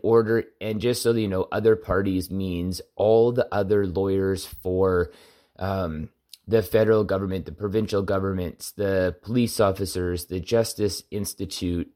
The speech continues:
and the Civil Liberties Commission, everybody. Like that, it's only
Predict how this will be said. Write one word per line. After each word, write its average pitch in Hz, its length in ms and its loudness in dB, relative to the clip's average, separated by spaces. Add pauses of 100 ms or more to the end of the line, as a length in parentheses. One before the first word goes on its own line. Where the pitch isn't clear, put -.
and 95 360 0
the 87 80 -4
Civil 117 400 4
Liberties 107 560 0
Commission, 92 580 -4 (480)
everybody. 110 540 -2 (200)
Like 101 220 -4
that, 101 340 -2 (140)
it's 104 240 -4 (140)
only 131 680 2